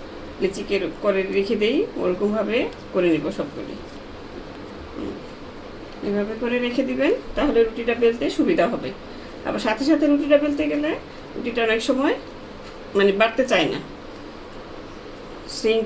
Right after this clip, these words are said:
করে, মানে কুঁচকে এসে, চলে আসে আর কি। এই জন্য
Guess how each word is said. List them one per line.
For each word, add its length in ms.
করে, 200
মানে 160
কুঁচকে 340
এসে, 140
চলে 200
আসে 200
আর 140
কি। 120
এই 100
জন্য 160